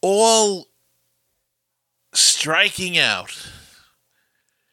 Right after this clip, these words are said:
They swing at pitches. I,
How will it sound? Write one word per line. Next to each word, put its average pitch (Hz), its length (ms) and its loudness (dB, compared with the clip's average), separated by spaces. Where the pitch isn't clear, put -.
They 220 140 -2
swing 240 720 0
at 202 180 2
pitches. 196 640 -2
I, 156 120 -10